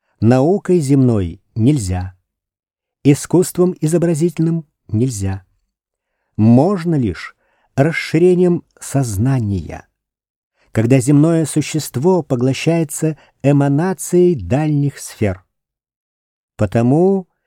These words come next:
приблизившиеся к нам, или вернее, к границам орбиты Земли,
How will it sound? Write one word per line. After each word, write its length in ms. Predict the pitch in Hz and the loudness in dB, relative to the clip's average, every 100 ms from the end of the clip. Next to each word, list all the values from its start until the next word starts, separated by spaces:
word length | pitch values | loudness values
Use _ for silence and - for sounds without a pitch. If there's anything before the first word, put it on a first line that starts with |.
| _ _ - | _ _ -6
приблизившиеся 1040 | 104 95 101 202 175 170 - 160 151 - | -2 0 2 2 2 -2 0 0 0 -4
к 120 | 139 110 | -4 0
нам, 460 | 110 143 175 170 _ _ - | 0 0 -4 -8 _ _ -2
или 160 | 127 117 | 2 4
вернее, 500 | 123 127 139 131 131 _ - | 4 2 2 0 -4 _ -8
к 60 | |
границам 840 | 107 95 123 135 135 170 - 120 - | -4 0 0 2 0 -2 -2 -4 -2
орбиты 480 | 113 95 101 92 104 | -6 -4 -4 -4 -2
Земли, 480 | 127 147 170 190 | 2 2 2 0